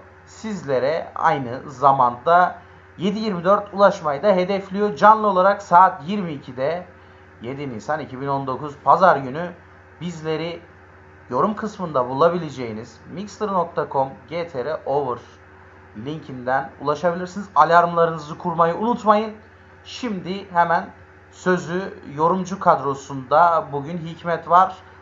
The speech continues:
Ahmet Tahir var, Boğaç var, Numan var.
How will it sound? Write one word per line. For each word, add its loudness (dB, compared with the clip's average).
Ahmet 4
Tahir 4
var, 2
Boğaç 6
var, 4
Numan 6
var. 6